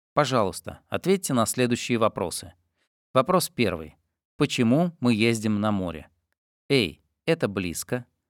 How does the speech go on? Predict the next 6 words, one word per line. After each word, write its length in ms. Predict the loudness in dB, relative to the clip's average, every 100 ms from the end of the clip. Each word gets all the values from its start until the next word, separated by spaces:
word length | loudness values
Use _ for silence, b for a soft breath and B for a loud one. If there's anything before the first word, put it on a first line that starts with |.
| _ _ _ _ _
Б. 320 | 0 0 0 -4
Там 200 | 0 2
живут 380 | 2 0 -2 -6 -2
мои 220 | 0 2
родственники. 760 | 0 -2 -6 -4 -4 -4 -10 -10 _ _ _ _
С. 200 | -6 -2